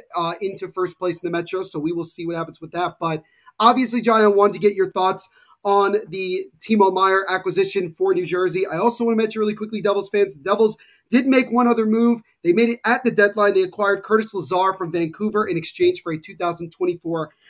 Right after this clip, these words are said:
fourth round pick, um, basically for, you know,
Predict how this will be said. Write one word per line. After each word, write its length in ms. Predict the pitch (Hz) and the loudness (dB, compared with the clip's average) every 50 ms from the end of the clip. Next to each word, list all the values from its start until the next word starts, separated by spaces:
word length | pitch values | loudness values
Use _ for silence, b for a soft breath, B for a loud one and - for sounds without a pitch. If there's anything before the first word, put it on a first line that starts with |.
| b b _ | b b _
fourth 220 | - 196 196 196 185 | -2 -2 -2 0 -2
round 220 | 175 165 165 160 | -2 -2 -4 -2
pick, 340 | - 214 247 269 269 - - _ _ _ _ _ _ - | 0 0 0 0 0 -4 -12 _ _ _ _ _ _ -4
um, 520 | 165 165 170 170 170 165 160 170 - - _ - - - | -2 0 2 2 2 0 0 -4 -8 -12 _ -6 0 2
basically 360 | 262 262 240 - 247 226 - | 2 2 2 2 0 -2 2
for, 380 | 233 226 220 214 202 202 202 | 4 6 6 8 6 4 2
you 80 | 202 208 | 2 0
know, 280 | 190 175 165 160 156 | 2 2 0 -2 -6